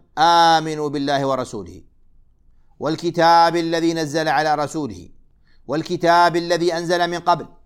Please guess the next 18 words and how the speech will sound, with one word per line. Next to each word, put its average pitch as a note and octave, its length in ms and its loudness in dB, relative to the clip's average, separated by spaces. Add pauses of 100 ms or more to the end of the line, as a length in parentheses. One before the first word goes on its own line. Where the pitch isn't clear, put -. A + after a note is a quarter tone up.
(580)
ومن A#2 220 -10
يكفر C3+ 420 -6
بالله C#3 480 -4 (220)
وملائكته C#3 1000 -8 (160)
وكتبه C#3 880 -8
ورسله C#3+ 680 -8
واليوم C#3+ 360 -4
الآخر D3+ 480 -4
فقد B2+ 320 -12
ضل B2+ 320 -6
ضلالاً G3 340 -12
بعيداً". F2+ 360 -18 (1300)
فالله C#3+ 260 0
سبحانه E3+ 520 -8 (920)
أمر D3+ 260 -2
بالإيمان D#3+ 520 0
به F#3+ 320 -2 (160)
وبرسوله. D#3+ 720 -2